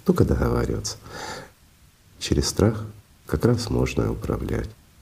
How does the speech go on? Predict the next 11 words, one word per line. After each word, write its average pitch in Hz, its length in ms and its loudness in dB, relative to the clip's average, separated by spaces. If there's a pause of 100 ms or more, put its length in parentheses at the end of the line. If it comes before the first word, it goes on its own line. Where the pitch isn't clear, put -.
(760)
Отсюда 90 400 4
и 67 60 4
слово 65 360 2
«раб» 85 220 4 (420)
в 76 140 2
исламе 76 480 0 (840)
и 160 80 6
в 117 60 6
любой 73 300 6
другой 64 340 2
религии. 58 420 0